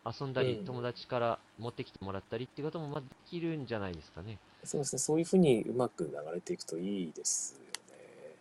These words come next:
Speaker 1: はい。
Speaker 2: なるほど。はい。ちょっと、じ-、コメントを軽くいただいてますので、また紹介します。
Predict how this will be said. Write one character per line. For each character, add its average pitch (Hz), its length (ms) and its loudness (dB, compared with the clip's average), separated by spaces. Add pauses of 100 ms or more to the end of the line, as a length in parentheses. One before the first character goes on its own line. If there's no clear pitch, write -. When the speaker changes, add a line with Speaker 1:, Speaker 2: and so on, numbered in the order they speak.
(280)
Speaker 1:
は 98 200 -6
い。 71 80 -12 (140)
Speaker 2:
な 90 140 -8
る - 160 -14
ほ 87 80 -10
ど。 80 100 -12 (1040)
は - 280 -4
い。 - 80 -6 (580)
ち - 60 -4
ょ - 40 -4
っ 214 60 -4
と、 151 300 12 (140)
じ-、 127 220 0 (240)
コ - 100 4
メ 170 100 10
ン 175 100 8
ト 160 180 12
を 143 600 12
軽 131 240 8
く - 160 2
い 123 60 4
た 123 140 8
だ 120 100 8
い 117 80 6
て - 300 -2
ま 113 140 0
す - 480 0
の 85 140 -2
で、 78 220 -4
ま 85 80 -2
た - 120 0
紹 92 280 2
介 92 160 2
し - 160 0
ま 92 100 -2
す。 - 400 4